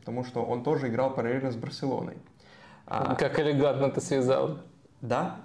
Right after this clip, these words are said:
Speaker 1: И в мужском, никому не нужном турнире английской премьер-лиги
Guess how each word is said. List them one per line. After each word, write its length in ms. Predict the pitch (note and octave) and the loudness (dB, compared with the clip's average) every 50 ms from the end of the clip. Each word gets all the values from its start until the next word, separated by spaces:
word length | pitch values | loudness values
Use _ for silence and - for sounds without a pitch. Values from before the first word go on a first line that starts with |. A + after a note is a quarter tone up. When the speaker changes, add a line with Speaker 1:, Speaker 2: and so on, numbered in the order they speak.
| - - - _ _ _ _ - | -18 -20 -20 _ _ _ _ 0
Speaker 1:
И 340 | D3 D#3 D#3+ D#3+ D#3 D3 C#3+ | 4 4 6 6 6 6 6
в 1600 | C3 B2+ B2+ B2 - A#2+ B2 A#2+ A#2 A#2+ A#2+ A#2+ B2 C3 C3+ C3+ C3 C3 C3 B2+ B2+ B2 B2 B2 A#2+ A#2+ A#2 A#2 A2+ A2+ - - - - - - - - - - - - - - - - | 6 6 4 2 2 0 -2 -4 -4 -4 -4 0 2 2 4 4 4 4 4 4 2 2 2 2 2 2 4 4 4 2 2 0 -4 -10 -16 -18 -20 -20 -20 -20 -20 -20 -20 -20 -20 -12
мужском, 640 | - C#3 B2+ C3+ C3 - - F3+ G#3 G#3 G3+ F#3+ - - - - - _ - _ - G#3+ - - E3+ - - - - | -6 -2 -2 -2 0 0 2 2 2 2 2 -2 -6 -12 -18 -20 -20 _ -20 _ -20 -20 -20 -18 -18 -18 -18 -14 -8
никому 460 | - B2 B2 B2 C#3 B2+ B2+ B2 A#2+ | -4 -2 0 0 2 2 4 2 2
не 240 | A2+ A2+ A2+ B2 B2+ | 0 0 0 0 2
нужном 440 | B2+ B2 A#2+ B2 B2+ A#2 - - - - - - - - - - - - - | 2 2 2 0 -2 -4 -6 -6 -10 -14 -18 -20 -20 -20 -20 -20 -20 -8 -2
турнире 540 | - C3 C3 B2+ B2+ B2 A#2 A2 - - A2+ - | 0 2 2 4 4 4 4 2 0 -2 -4 -4
английской 400 | A#2+ A#2+ A#2+ B2 B2 B2 B2 A2 | -2 0 2 2 0 0 -2 -2
премьер-лиги 680 | - B2 B2 B2 B2 C3 E3 G3 G3 G3 F3+ F#3+ - | -2 0 0 2 2 2 2 2 2 0 -2 -6 -10